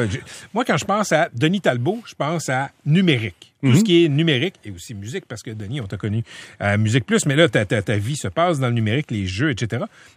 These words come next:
Speaker 1: Quoi ton rapport avec les voitures ?
Speaker 2: C'est tout ce qui est technologie m'intéresse énormément. Depuis qu'on m'a approché, ça fait déjà quatre ans, euh, les gens m'ont dit, « Bon, t'es dans le jeu. » Non, non, attends un petit peu, je suis pas juste dans le jeu. Je connais ça, les, les, les patentes, les pitons, l'intelligence artificielle,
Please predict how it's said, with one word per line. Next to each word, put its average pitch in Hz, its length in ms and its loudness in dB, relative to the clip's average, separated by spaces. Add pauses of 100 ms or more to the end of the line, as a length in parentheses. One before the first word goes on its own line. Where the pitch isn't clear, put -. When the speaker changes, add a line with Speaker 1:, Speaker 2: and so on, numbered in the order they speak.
(100)
Speaker 1:
Quoi 208 80 -8
ton 190 120 -2
rapport 127 260 -2
avec 135 180 -6
les 120 60 -4
voitures ? 107 320 -6 (140)
Speaker 2:
C'est 127 200 0
tout - 120 2
ce - 60 -2
qui - 80 2
est 127 100 6
technologie 110 640 2
m'intéresse 113 680 0
énormément. 113 680 0
Depuis 156 580 0
qu'on 123 160 2
m'a 120 140 4
approché, 110 340 0
ça - 120 -4
fait 120 80 0
déjà 117 260 2
quatre 107 320 0
ans, 139 120 2 (580)
euh, 127 500 4
les 117 160 4
gens 151 180 6
m'ont 131 200 2
dit, « 110 140 0
Bon, 139 120 2
t'es 143 120 0
dans 135 120 4
le 120 100 2
jeu. » 135 220 2
Non, 127 100 0
non, 160 120 0
attends 117 140 -2
un - 20 2
petit 113 80 -8
peu, - 100 0
je - 60 -2
suis 123 80 -2
pas 127 140 0
juste 120 200 2
dans 107 160 2
le 101 60 0
jeu. 104 320 2
Je - 80 -10
connais 117 180 2
ça, 135 160 0
les, 110 160 2
les, 107 280 0
les 123 140 4
patentes, 127 440 2
les 123 100 2
pitons, 131 460 2
l'intelligence 131 560 2
artificielle, 135 560 0